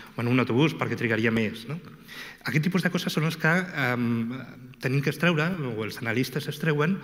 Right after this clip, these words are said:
em, a partir d'informació com aquesta, no? Primer hi ha una fase d'adquisició de dades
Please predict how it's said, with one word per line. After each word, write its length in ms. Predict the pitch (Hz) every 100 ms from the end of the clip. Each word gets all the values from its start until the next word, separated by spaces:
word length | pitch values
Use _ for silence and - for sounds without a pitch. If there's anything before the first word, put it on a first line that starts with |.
| - - - -
em, 600 | 131 120 113 110 107 107 110 -
a 80 | -
partir 220 | 127 143
d'informació 460 | 147 143 131 127 135
com 100 | 120
aquesta, 360 | - 110 - -
no? 100 | 165 - - - - - _
Primer 220 | 131 147
hi 40 |
ha 60 | 160
una 100 | 156
fase 200 | 156 156
d'adquisició 480 | 135 - 131 139 143
de 120 | 127 151
dades 400 | 185 185 226